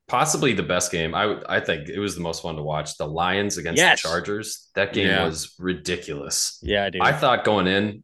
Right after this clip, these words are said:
Speaker 1: that given the, the weakness of the Charger defense and the strength of the, the Detroit offensive line, I thought this was just gonna be, Detroit's gonna have the ball for forty minutes and they're just gonna run it the whole time.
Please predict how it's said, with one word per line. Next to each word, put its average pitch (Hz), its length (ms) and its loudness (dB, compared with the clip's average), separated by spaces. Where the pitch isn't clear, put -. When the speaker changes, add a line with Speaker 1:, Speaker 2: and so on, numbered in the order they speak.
Speaker 1:
that 85 480 0
given 107 240 2
the, 95 320 0
the 85 240 -4
weakness 92 460 -4
of 87 60 -2
the 82 60 -6
Charger 85 520 -4
defense 92 340 -4
and 80 100 -6
the 78 60 -6
strength 82 400 -6
of 80 120 -4
the, 76 260 -8
the 73 340 -8
Detroit 82 500 2
offensive 82 420 -4
line, 82 400 -2
I 85 100 -2
thought 87 260 -2
this - 180 -2
was 78 120 -10
just - 180 -4
gonna 78 160 -2
be, 73 340 -6
Detroit's 87 380 -2
gonna 87 140 -2
have 78 140 -2
the 73 60 -10
ball 76 200 0
for 82 120 -12
forty 82 320 -2
minutes 73 640 -6
and 85 80 -2
they're 80 100 -2
just 76 120 -4
gonna 80 180 -2
run 78 200 0
it 73 200 0
the 80 100 0
whole 78 140 -2
time. 76 400 -4